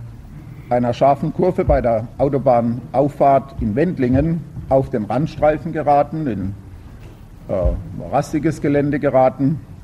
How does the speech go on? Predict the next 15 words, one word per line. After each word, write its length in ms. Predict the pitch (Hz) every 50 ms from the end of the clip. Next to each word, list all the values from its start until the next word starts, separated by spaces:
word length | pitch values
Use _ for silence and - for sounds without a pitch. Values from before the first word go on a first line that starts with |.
| - - - -
blieb 220 | - 131 127 -
stecken. 520 | - - - 127 135 - - 151 151 156 - - - - - - - - - - - - - - - - - - -
Der 360 | 117 113 110 110 104 104 107 - - - - - - - - - - - -
Fahrer 560 | - 139 123 117 131 143 143 156 156 147 147 120 - - -
konnte 240 | - 147 143 131 127
das 200 | 107 123 - -
Fahrzeug 460 | - 123 120 113 - - 117 107 98
verlassen, 640 | - - 101 98 104 123 135 - 202 196 190 185 170 -
der 160 | 104 85 -
Täter 280 | - 139 135 131 180 82
ist 200 | 95 113 - 120
in 160 | 95 95 90 -
andere 340 | 131 135 - 165 165 160
Richtung 300 | 156 160 - - 165 160
geflüchtet. 520 | 147 139 - 165 156 151 - - 160 143